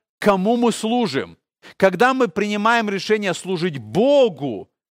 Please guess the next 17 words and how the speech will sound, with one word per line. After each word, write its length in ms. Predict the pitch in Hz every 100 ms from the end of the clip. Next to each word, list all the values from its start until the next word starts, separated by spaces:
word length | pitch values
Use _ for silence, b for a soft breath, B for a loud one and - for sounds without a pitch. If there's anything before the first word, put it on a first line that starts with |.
| _
а 120 | 170 175
деньги 500 | 123 220 254 226 202
будут 340 | 180 202 190
служить 440 | - 196 165 190
нам, 300 | 180 220 254 -
это 240 | 185 208
нормально. 680 | 214 220 247 277 220 92 - _ _ _ _
Это, 360 | 156 180 202 B B
это 180 | 170 190
правильное 540 | - 196 233 247 240
состояние. 580 | 220 208 - 233 233 165
Мы 220 | 135 185
Богу 600 | 143 104 208 302 294 247
служим. 520 | 220 202 185 113 110 - b b
Он 340 | 202 269 302
наш 220 | 285 233 165
Господин. 720 | 196 - - 180 151 113